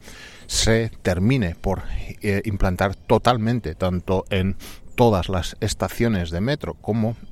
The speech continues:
en los autobuses, eh, por superficie en el año dos mil veintiuno. Como os digo, ahora mismo ya se está utilizando, ya se puede utilizar en muchas estaciones. Empezó en la línea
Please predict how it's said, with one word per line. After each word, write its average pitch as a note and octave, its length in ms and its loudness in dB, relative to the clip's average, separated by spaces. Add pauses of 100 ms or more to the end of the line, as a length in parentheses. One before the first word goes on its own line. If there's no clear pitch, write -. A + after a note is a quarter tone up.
en G2 360 -2
los E2+ 340 -2
autobuses, F2 880 -2 (420)
eh, E2+ 140 -6
por G#2 200 -2
superficie G#2+ 600 -2 (180)
en A2 140 2
el F#2+ 40 4
año G2+ 240 4
dos F#2+ 220 0
mil G2 220 4
veintiuno. F2 640 2 (680)
Como G#2 200 4
os G#2 80 8
digo, G2 280 6
ahora G#2+ 380 8
mismo C3 440 2 (500)
ya G#2 180 6
se A#2 100 6
está - 180 4
utilizando, A#2 600 4
ya G2 120 4
se G2+ 120 2
puede G#2 160 4
utilizar G2 420 0
en G#2+ 100 2
muchas D3 340 4
estaciones. C3 520 0
Empezó G#2+ 540 0
en G2+ 200 2
la F2 140 2
línea G2 760 2